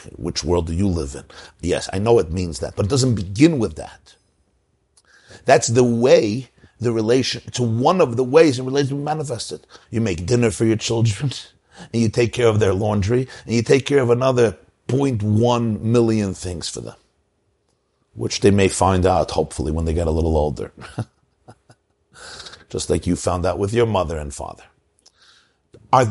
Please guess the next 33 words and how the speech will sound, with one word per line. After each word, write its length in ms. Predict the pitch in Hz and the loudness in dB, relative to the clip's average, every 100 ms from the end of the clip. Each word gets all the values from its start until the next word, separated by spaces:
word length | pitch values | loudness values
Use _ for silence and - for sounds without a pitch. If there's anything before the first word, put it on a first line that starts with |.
| 107 | -2
is 200 | 147 120 | -2 0
that 240 | 107 123 - | 4 2 2
the 80 | 143 | -2
relationship? 800 | 127 117 127 - 147 190 190 - | 0 2 0 -2 -4 -2 -4 -2
It's 200 | 113 - | -2 -2
part 500 | - - - 196 214 | -10 -6 0 4 4
of 100 | 131 | 2
the 80 | 101 | -2
relationship. 720 | 90 69 69 60 - - - | -4 -6 -8 -10 -14 -16 -10
It's 160 | 113 120 | -2 -2
a 40 | |
manifestation 920 | 113 107 98 - - - 180 262 - | 0 -2 -4 -2 -4 0 0 2 0
of 100 | 107 | -4
the 100 | 95 | -4
relationship. 420 | 92 90 90 85 - - - | -4 -6 -6 -10 -14 -20 0
But 120 | 143 | 0
it 60 | 127 | 4
doesn't 300 | 180 196 160 | 2 4 2
begin 500 | 135 117 117 208 220 | 2 2 2 2 4
with 180 | 143 95 | 2 0
that. 420 | 73 - - - _ _ _ - | -6 -8 -20 -20 _ _ _ -8
So, 180 | 131 - | -8 0
"Oh, 120 | 190 | 2
you 140 | 156 117 | 4 4
see 180 | - | 4
a 60 | 147 | 2
child, 260 | - 151 113 | 4 4 4
let 100 | 120 | 2
me 80 | |
pay 180 | 101 110 | 0 -2
tuition 440 | 104 101 98 - 90 | -2 -2 -2 -4 -10
for 140 | - | -10
you." 120 | 76 | -10